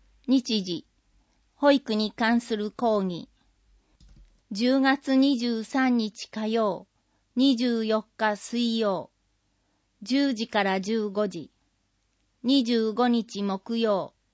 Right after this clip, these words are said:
十時から十七時、二十六日金曜、十時から十五時。以上、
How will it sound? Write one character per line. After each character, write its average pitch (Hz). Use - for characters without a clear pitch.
十 262
時 214
か 202
ら 185
十 240
七 226
時、 160
二 254
十 220
六 202
日 226
金 240
曜、 202
十 262
時 208
か 202
ら 175
十 233
五 202
時。 165
以 262
上、 208